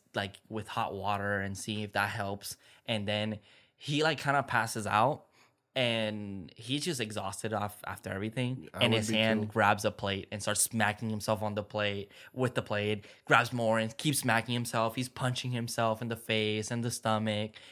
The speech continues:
Speaker 1: and he, like, grabs his head and flips himself over. Ash is completely beat up at this point. So he
Speaker 2: Mm-hmm.
Speaker 1: kinda just passes out on the floor, and the hand goes to grab another plate, but then notices that there's, like, a,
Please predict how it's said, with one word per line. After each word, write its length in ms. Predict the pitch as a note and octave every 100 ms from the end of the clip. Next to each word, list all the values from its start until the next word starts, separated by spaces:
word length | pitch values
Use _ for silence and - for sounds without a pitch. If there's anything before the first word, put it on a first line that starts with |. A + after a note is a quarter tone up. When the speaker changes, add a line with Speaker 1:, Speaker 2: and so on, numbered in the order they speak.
| -
Speaker 1:
and 60 | A#2
he, 60 |
like, 200 | B2 A2
grabs 300 | G#2+ A2 A#2+ B2
his 120 | A#2
head 160 | A#2+
and 120 | A2+ G2
flips 320 | - A2+ -
himself 400 | A2 - A2 G#2
over. 520 | - G2+ G2 G2+ G#2 - _ _ -
Ash 200 | F3+ G#3+
is 120 | D3
completely 360 | B2 A2+ A2 G#2+
beat 140 | G#2
up 140 | G2+ G2
at 80 | G2+
this 120 | G2+
point. 380 | - A2 G#2+ G#2+ _ _
So 160 | - A2+
he 120 | A2+
Speaker 2:
Mm-hmm. 100 | C#3
Speaker 1:
kinda 140 | D#3 C#3
just 180 | A#2+
passes 320 | - A2+ A2+ A2
out 240 | G#2+ G#2 -
on 100 | A2+
the 80 |
floor, 440 | G2 A2 G#2+ B2 C#3 - -
and 180 | A#2+ A2+
the 80 |
hand 460 | G#2 A2+ A2+ A2+ A2 - -
goes 200 | - B2+
to 60 | -
grab 220 | A#2 A#2
another 240 | B2 A#2 A2
plate, 300 | A#2 A2+ A#2
but 100 | G#2+
then 160 | G#2
notices 460 | G#2+ G#2+ G2+ G#2+ G2
that 160 | F#2+ G2+
there's, 240 | G2+ G2
like, 140 | G2+
a, 320 | G2 F#2 -